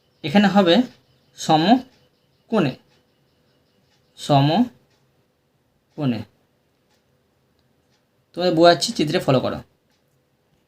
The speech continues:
দেখো, এটা একটা রম্বস। রম্বসের কর্ণ দুটি সমকোণে সমদ্বিখণ্ডিত করবে।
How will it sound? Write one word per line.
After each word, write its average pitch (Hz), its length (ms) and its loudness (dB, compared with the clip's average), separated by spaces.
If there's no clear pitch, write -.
দেখো, 143 180 -2
এটা 170 180 0
একটা 208 140 2
রম্বস। 147 320 0
রম্বসের 190 380 -2
কর্ণ 180 200 0
দুটি 147 180 -2
সমকোণে 165 460 -2
সমদ্বিখণ্ডিত 170 600 0
করবে। 123 200 -2